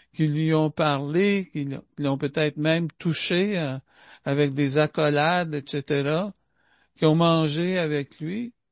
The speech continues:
Puis là, ils sont convaincus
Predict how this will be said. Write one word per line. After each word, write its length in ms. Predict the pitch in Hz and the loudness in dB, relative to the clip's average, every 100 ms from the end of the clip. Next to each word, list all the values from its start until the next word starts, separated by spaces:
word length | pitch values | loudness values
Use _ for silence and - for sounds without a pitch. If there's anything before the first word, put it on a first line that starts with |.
| _ _ _ _ _ _ _ _ _ _ _ _ _ _ _ _ | _ _ _ _ _ _ _ _ _ _ _ _ _ _ _ _
Puis 100 | 143 | 0
là, 340 | 160 190 - - _ _ _ _ _ _ _ _ _ _ _ _ _ - | 2 0 -2 -12 _ _ _ _ _ _ _ _ _ _ _ _ _ -14
ils 60 | |
sont 220 | 131 160 151 | -4 -4 -2
convaincus 800 | 170 170 170 170 - 285 320 | -4 -2 -2 -4 -6 -10 -10